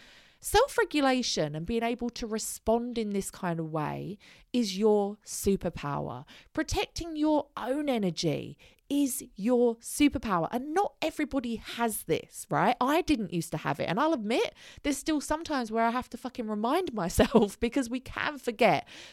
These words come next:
that we hold the power. We hold the energy. So take your time to respond and only respond when necessary. Another great way to kind of visualize this in a way that is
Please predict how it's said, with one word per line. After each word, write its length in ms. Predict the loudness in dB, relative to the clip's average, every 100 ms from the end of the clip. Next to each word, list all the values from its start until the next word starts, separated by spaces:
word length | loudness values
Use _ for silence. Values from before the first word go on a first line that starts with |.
| -2
that 140 | -2
we 320 | 0 2 4 4
hold 320 | 2 -2 -4
the 80 | -8
power. 540 | -6 -4 -4 -4 -8 -12 -20 -2
We 280 | 4 6 6
hold 320 | 2 0 -2
the 140 | -2
energy. 540 | -2 -6 -8 -10 -12 -20 _ _ _ _ _ _ _ _ _ -4
So 160 | 2 4
take 360 | 4 0 0
your 100 | 0
time 340 | 0 -2 -4 -4
to 120 | -4
respond 640 | -4 -4 -2 -2 -2 -6 -4
and 160 | -4 -2
only 540 | 0 0 0 -2 -4 -4
respond 640 | -6 -8 -2 -2 0 -4 -8
when 340 | -6 -4 -4 -6
necessary. 680 | -8 -10 -6 -6 -4 -6 -10 -14 -18 -6
Another 260 | 0 2 2
great 300 | 2 0 2
way 240 | 0 0
to 340 | -4 -2 -2 -4
kind 280 | -6 -6 -4
of 180 | -6 -8
visualize 680 | -6 -4 -2 -2 -2 -4 -8
this 260 | -8 -8 -6
in 100 | -6
a 60 |
way 300 | -4 -2 -2
that 120 | -2
is 140 | -6